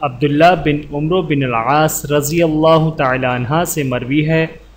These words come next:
کہ رسول اللہ صلی اللہ علیہ وآلہ وسلم نے ارشاد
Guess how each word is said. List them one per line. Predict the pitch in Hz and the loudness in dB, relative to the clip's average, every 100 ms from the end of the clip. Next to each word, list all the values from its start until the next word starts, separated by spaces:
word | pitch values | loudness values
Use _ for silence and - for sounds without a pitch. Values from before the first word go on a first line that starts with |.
| - | -6
کہ | 165 | 0
رسول | 165 151 - 202 196 | 2 0 0 -2 0
اللہ | 147 143 151 | 0 4 4
صلی | 151 151 131 | 2 -2 -2
اللہ | 127 135 165 160 | -2 2 2 2
علیہ | 160 139 131 143 143 127 | 0 -2 0 -2 -2 0
وآلہ | 127 123 127 120 117 | 0 0 -2 -4 -6
وسلم | 120 - 151 165 170 | -8 -6 -2 0 0
نے | 160 | -2
ارشاد | 139 131 127 135 127 | -4 -8 -6 -2 -4